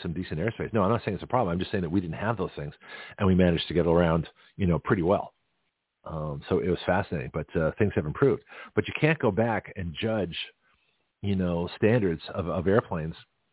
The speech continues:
uh, in that time. Say an airplane was made in the seventies, right? When I, when I first started flying cross countries,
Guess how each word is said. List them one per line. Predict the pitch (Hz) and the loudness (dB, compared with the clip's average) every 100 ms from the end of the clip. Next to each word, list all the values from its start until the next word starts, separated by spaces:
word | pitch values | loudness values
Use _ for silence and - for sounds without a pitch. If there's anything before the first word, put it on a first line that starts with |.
| _ _ | _ _
uh, | 92 - | -8 -2
in | 120 117 | 2 4
that | 107 90 | 2 0
time. | 123 110 - _ _ | -4 -4 -8 _ _
Say | 110 | 0
an | 107 | 0
airplane | 110 110 | 0 0
was | 92 69 | -2 0
made | 101 | -2
in | 90 | -2
the | 73 | -4
seventies, | 117 87 - - - | -4 -4 -8 -16 -8
right? | 78 76 | -6 -2
When | 87 | -2
I, | 87 87 | 0 -2
when | 87 | -2
I | 82 | -2
first | 101 | -4
started | - 90 | -2 -4
flying | - 87 | -2 -4
cross | 85 - | -4 -6
countries, | 113 117 - | -6 -6 -10